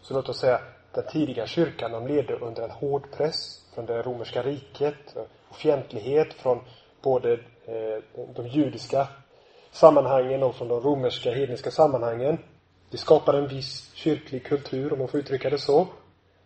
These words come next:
De trängde sig ner i katakomberna. Det blev en viss teologi utifrån omständigheterna. Och så förändrades vissa saker när,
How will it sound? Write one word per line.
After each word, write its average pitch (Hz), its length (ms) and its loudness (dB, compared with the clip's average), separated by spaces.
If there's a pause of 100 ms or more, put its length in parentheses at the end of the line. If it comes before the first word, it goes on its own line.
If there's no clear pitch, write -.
De 113 120 -16 (160)
trängde 139 300 0
sig 143 140 -4
ner 139 140 4
i 127 40 0
katakomberna. 123 760 4 (520)
Det 123 80 -14
blev 123 180 0
en 120 60 -6
viss - 420 -12 (340)
teologi 127 400 -6
utifrån 113 320 -10
omständigheterna. 113 760 -8 (960)
Och - 60 -20
så 120 80 -12
förändrades 151 560 4
vissa 180 200 -2
saker 151 440 6
när, 123 280 -2